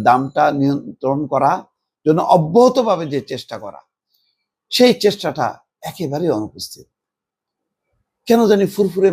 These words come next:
মেজাজ দিয়ে সেনাবাহিনীর উপর ভর করে তারা চলতে চাইছে। ভাই, সেনাবাহিনীর তো একটা লিমিট আছে, সেনাবাহিনী চাইলে কি গুলি করতে পারে? পারছে? এই বত্রিশ নম্বরে সারা দিন তারা সংঘাতে জড়াইছে,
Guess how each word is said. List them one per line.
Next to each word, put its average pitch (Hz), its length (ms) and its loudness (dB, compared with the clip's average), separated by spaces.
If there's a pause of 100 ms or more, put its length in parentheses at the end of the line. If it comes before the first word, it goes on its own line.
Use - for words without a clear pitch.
মেজাজ 160 260 4 (120)
দিয়ে 147 160 2 (420)
সেনাবাহিনীর 180 640 2
উপর 165 160 -2 (120)
ভর 151 120 -2 (100)
করে 139 240 -2
তারা 127 160 -4 (100)
চলতে 110 300 -10
চাইছে। - 260 -18 (760)
ভাই, 170 160 6 (120)
সেনাবাহিনীর 180 540 -2
তো 214 100 -2
একটা 190 200 -4
লিমিট 185 300 0
আছে, 113 160 -12 (420)
সেনাবাহিনী 185 540 2 (100)
চাইলে 170 300 0
কি 208 60 -2 (120)
গুলি 175 180 0
করতে 208 240 0
পারে? - 160 -4 (520)
পারছে? 196 320 -2 (720)
এই 214 220 6 (400)
বত্রিশ 208 380 0 (100)
নম্বরে 143 280 0 (100)
সারা 214 240 4 (160)
দিন 247 120 2 (140)
তারা 160 180 0 (440)
সংঘাতে - 960 -2 (1080)
জড়াইছে, 135 400 2